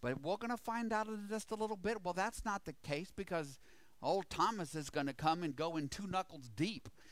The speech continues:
into Jesus's wound, okay? So it's not that. And in fact, maybe right now, we will just go to Luke's account just so y-,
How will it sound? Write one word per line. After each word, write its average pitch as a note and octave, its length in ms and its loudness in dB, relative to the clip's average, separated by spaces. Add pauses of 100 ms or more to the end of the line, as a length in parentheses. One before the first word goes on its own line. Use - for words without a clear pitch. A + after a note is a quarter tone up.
(180)
into B2+ 280 -4
Jesus's C3 760 -6
wound, G2 460 -4
okay? D3 460 -2 (440)
So F#3+ 220 0
it's G3 180 -6
not A3 260 0
that. F3+ 180 2
And F3 140 -2
in F3 60 0
fact, G#3 300 0
maybe D4+ 300 -2
right A#3 260 -4
now, D3+ 440 4 (400)
we G#3 180 -4
will G3 140 -2
just F3 320 -2
go E3+ 200 0
to D#3 160 -6
Luke's D3+ 400 -2
account D#3+ 400 -2
just F3+ 460 -2
so G3 160 0
y-, D#3+ 260 -10